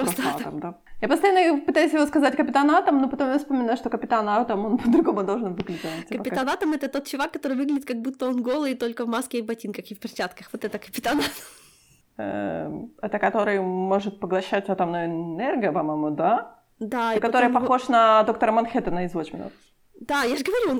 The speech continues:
Speaker 1: выглядит, как будто голый.
Speaker 2: Ну так и скажи, что он похож на доктора Манхэттена из Watchmen.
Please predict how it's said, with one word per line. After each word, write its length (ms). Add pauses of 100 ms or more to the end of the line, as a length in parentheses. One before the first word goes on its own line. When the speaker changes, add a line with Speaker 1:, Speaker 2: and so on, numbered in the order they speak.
Speaker 1:
выглядит, 300
как 100
будто 220
голый. 300 (1000)
Speaker 2:
Ну 100
так 140
и 60
скажи, 280
что 140
он 80
похож 280
на 80
доктора 320
Манхэттена 680
из 80
Watchmen. 480